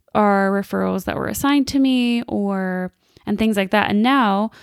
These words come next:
I do kind of get referrals through Psychology Today and people come to me directly. But more times than not,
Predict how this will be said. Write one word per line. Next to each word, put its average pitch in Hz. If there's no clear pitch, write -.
I 214
do 214
kind 233
of 190
get -
referrals 185
through 175
Psychology 175
Today 185
and 175
people 175
come 185
to 170
me 165
directly. -
But -
more 226
times 302
than 196
not, 180